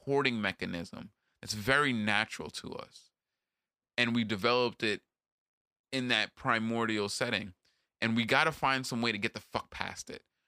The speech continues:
A lot of us do find a way to get past it. It's the, the, the wonders of this great advanced brain that we have allow us to circumvent, you know, the, you know, the inclinations and desires that are very base to us. But, you know,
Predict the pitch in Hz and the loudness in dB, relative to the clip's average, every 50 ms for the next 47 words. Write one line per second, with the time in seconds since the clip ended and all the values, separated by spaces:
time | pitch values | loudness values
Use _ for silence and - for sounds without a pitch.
0 | _ - 117 127 143 151 180 190 180 160 156 147 - - - 143 202 254 - 107 | _ -2 0 2 4 4 4 4 2 2 0 -2 -2 -2 -2 0 0 0 -2 -4
1 | - - 117 110 110 104 104 101 101 95 95 95 92 82 - - 104 95 - - | -2 0 0 2 2 0 0 0 -2 -2 -2 -2 -4 -4 -4 -4 -4 -4 -4 -4
2 | - 90 82 - - _ _ _ _ _ _ _ 123 123 120 - - - - - | -8 -10 -12 -12 -16 _ _ _ _ _ _ _ -4 -4 -4 -6 -10 -10 -4 -2
3 | 123 120 113 104 92 113 113 110 107 98 92 - - 156 165 135 104 110 117 127 | 0 0 0 -2 -4 -4 -4 -4 -4 -6 -10 -2 0 0 0 2 2 2 2 2
4 | 131 131 123 127 127 110 110 120 117 113 107 101 90 - - _ - 92 - - | 2 0 0 -2 -2 -2 0 -2 -2 -2 -4 -8 -12 -14 -16 _ -18 -18 -18 -18
5 | - _ - 107 104 110 117 123 - - 110 98 90 92 107 107 113 113 113 117 | -18 _ -4 0 2 2 2 2 0 -2 -4 -6 -4 0 0 2 2 2 0 -2
6 | 117 - - - - _ - 98 101 117 135 170 190 165 110 - - 98 95 95 | -6 -8 -10 -12 -20 _ -16 -4 -2 0 0 0 0 -2 -2 -4 -4 -6 -4 -2
7 | 95 90 87 85 92 92 95 101 101 104 107 113 110 - - 104 - - - 123 | -2 -2 0 -2 -2 -2 0 2 2 2 2 2 0 -2 -6 -4 -2 0 0 0
8 | 127 - - 123 113 101 104 101 98 104 113 - - _ _ _ _ _ _ 113 | 0 0 -2 -4 -2 0 0 0 0 0 -4 -8 -14 _ _ _ _ _ _ 0
9 | 117 113 110 110 110 104 98 92 110 107 104 101 104 107 85 78 95 107 113 110 | 2 2 2 2 0 -2 -2 -2 -2 -2 -2 -4 -6 -8 -10 -10 -6 -6 -2 -2
10 | 104 98 98 98 92 - - 107 - - 127 123 117 - 127 117 110 110 107 110 | 0 -2 -2 -4 -8 -8 -6 -8 -4 -2 -2 -2 -2 -2 -2 0 2 2 0 0
11 | 107 - - 110 110 110 110 104 104 107 107 104 107 101 107 95 95 98 101 104 | -2 -2 -4 -4 -4 -4 -4 -4 -4 -4 -4 -4 -2 -2 0 0 2 2 0 0
12 | 107 104 - 107 98 98 101 98 101 98 101 101 95 120 131 160 - - - - | -2 -2 -2 0 0 0 0 2 0 0 0 -2 -4 -4 -4 -4 -6 -6 -6 -6
13 | - - - - _ _ _ _ _ _ _ _ _ - 107 123 123 123 120 - | -6 -6 -8 -12 _ _ _ _ _ _ _ _ _ -2 2 2 2 2 2 -2
14 | _ _ 127 131 127 123 120 120 117 107 - | _ _ -2 0 2 2 2 0 0 -4 -6